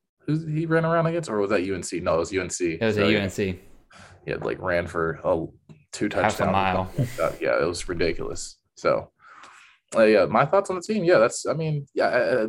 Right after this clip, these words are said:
Speaker 1: believe we should win. I mean, we also have Rashee Rice playing in that game at seven thirty-two. So it's gonna be a lot of people we're rooting for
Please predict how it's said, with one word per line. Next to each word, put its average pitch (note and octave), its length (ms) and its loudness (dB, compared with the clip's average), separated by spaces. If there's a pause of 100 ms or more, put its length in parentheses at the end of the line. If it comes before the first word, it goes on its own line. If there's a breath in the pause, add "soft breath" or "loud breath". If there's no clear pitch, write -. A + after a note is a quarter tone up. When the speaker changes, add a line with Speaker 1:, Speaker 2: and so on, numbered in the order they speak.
Speaker 1:
believe D3+ 280 0
we B2+ 160 -4
should D3 260 -4
win. B2+ 400 -2
I A2 60 -2
mean, A2 120 0
we G#2+ 120 0
also C#3+ 240 2
have B2 100 2
Rashee G#2 340 0
Rice D#3 200 -2
playing G#2 260 -2
in G2 100 -8
that F#2+ 200 -4
game G2+ 340 -4 (100)
at - 200 -2
seven G#2+ 200 -4
thirty-two. G2+ 440 0
So F#2+ 120 -4
it's F#2+ 120 -4
gonna C3+ 180 0
be A#2+ 80 -2
a G#2 80 6
lot G#2 180 6
of B2 80 2
people A#2+ 220 -8
we're G#2 160 0
rooting G#2 220 -2
for G2 420 -2